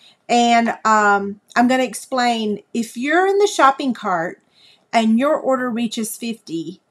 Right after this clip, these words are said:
and you're trying to find the celebration choices, if you click check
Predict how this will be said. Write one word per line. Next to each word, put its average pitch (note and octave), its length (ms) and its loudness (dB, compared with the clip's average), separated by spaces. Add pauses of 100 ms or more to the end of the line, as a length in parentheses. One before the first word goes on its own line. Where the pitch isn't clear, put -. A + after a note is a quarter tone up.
and A3 180 2
you're C4+ 100 0
trying C#4 380 0
to D#4 80 2
find A#3+ 320 0
the A#3+ 40 -4
celebration G#3+ 880 0
choices, C4 840 -6 (640)
if - 200 -8
you C#4 120 -4
click - 360 -2
check - 380 -2